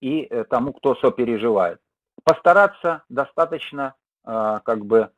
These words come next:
э, отдельно. Да, вы скажете: "Ну, мы же спектакль тоже смотрим, пере-, сопереживаем,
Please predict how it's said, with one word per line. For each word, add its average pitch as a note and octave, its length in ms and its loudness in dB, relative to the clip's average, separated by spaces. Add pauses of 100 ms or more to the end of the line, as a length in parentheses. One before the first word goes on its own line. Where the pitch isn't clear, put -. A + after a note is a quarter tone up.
(440)
э, A#2 100 -8
отдельно. B2+ 480 2
Да, F#3+ 220 8
вы E3 100 4
скажете: C3+ 380 0
"Ну, D#3 100 -4
мы F3 120 -8
же C3 80 -12
спектакль D3+ 480 -2
тоже C#3+ 300 -2
смотрим, A#2 300 -6
пере-, D#3+ 340 -2
сопереживаем, A2+ 840 4